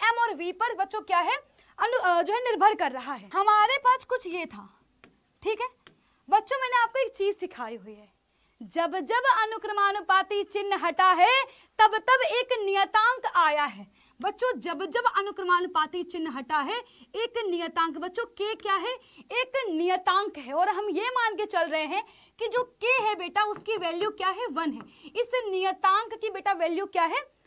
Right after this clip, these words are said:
वन है, ठीक है। तो बच्चों basically क्या है, हम ये मान के चल रहे हैं कि ई बराबर एम वी है। अब बच्चों हमें ये नहीं पता है कि एम की पावर क्या है, वी की पावर क्या है, तो बच्चों यहाँ से हम ये मान लेते हैं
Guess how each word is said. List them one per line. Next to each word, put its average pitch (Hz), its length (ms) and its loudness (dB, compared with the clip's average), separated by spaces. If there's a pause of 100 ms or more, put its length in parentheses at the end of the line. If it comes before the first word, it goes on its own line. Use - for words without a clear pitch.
(100)
वन 330 240 2
है, - 240 -16
ठीक 453 180 0
है। - 380 -20
तो 403 60 -14
बच्चों 494 200 -4
basically 403 560 -6
क्या 403 120 0
है, 453 180 2
हम 392 200 -2
ये 440 120 -4
मान 392 260 0
के 381 100 -10
चल 320 200 -8
रहे 339 120 -4
हैं 427 80 -6
कि 453 60 -8
ई 427 280 -8
बराबर 359 500 0
एम 370 160 -4
वी 262 220 -8
है। 202 180 -16 (360)
अब 554 180 2
बच्चों 508 300 -2
हमें 349 260 -4
ये 427 300 -2
नहीं 523 220 -6
पता 392 200 2
है 370 200 0 (380)
कि 480 60 2
एम 508 400 0
की 523 180 2
पावर 440 480 4
क्या 415 260 2
है, 427 240 2
वी 381 260 2
की 480 160 2
पावर 359 440 2
क्या 330 220 -2
है, 226 160 -8 (340)
तो 508 120 2
बच्चों 523 300 4
यहाँ 480 380 2
से 554 120 -2
हम 539 160 -2
ये 381 220 -6
मान 403 240 -2
लेते 302 260 -10
हैं 359 200 -6